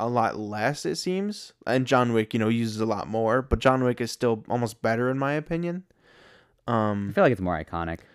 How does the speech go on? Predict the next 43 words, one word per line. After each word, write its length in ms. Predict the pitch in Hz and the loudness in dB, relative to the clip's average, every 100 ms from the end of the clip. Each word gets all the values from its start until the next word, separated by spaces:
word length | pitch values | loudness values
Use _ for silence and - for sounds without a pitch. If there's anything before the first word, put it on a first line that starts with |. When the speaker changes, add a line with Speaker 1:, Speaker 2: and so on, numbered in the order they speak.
| - | -4
Speaker 1:
Yeah, 440 | 131 131 110 98 - | 6 8 8 2 -6
yeah. 260 | 117 110 101 - - | -4 -2 -4 -10 0
Equalizer 440 | 202 - 254 208 | 2 4 4 6
is 60 | 143 | 4
still 160 | - - | 2 2
pretty 180 | 131 | 0
good 200 | 107 120 | 0 -2
though. 180 | 104 101 | -2 -2
At 80 | 127 | 0
least 180 | 143 - | 0 -2
the 80 | 113 | -4
first 260 | 110 110 - | -4 -8 -10
one 80 | |
was. 220 | 101 101 - _ - - _ _ | -12 -12 -14 _ -20 -20 _ _
Um, 160 | 107 110 | 0 0
Speaker 2:
Yeah. 60 | |
Speaker 1:
the 60 | 117 | 2
second 320 | 175 175 180 | 4 4 4
one, 440 | 170 151 139 123 - _ _ _ _ _ _ | 4 4 2 -2 -8 _ _ _ _ _ _
hell, 240 | 135 143 127 | -2 0 0
the 120 | 120 | -2
story 240 | - 139 127 | 4 6 6
didn't, 220 | 110 - - | 2 -4 -6
I 40 | |
don't 100 | 113 | -4
know, 80 | 107 | -2
work 220 | 107 107 - | -2 -4 -6
too 140 | 107 | -4
well. 340 | 110 107 107 120 _ _ _ _ _ _ _ _ _ - | -2 -2 -4 -10 _ _ _ _ _ _ _ _ _ -8
Speaker 2:
What 80 | 107 | -4
do 20 | |
you 40 | 107 | -4
think 60 | |
about 120 | 98 90 | -4 -6
John 180 | 90 85 | -6 -6
Wick 200 | 87 _ | -8 _
two? 200 | - 80 _ _ _ _ _ _ _ _ _ _ _ | -18 -18 _ _ _ _ _ _ _ _ _ _ _
Speaker 1:
I 120 | 110 | -4
en-, 260 | 117 113 107 | -2 -4 -6
I 100 | - | -4
enjoy 360 | 107 110 110 107 | -4 -2 -2 -2
all 140 | 107 117 | -4 -6
three. 340 | - - - | -8 -8 -10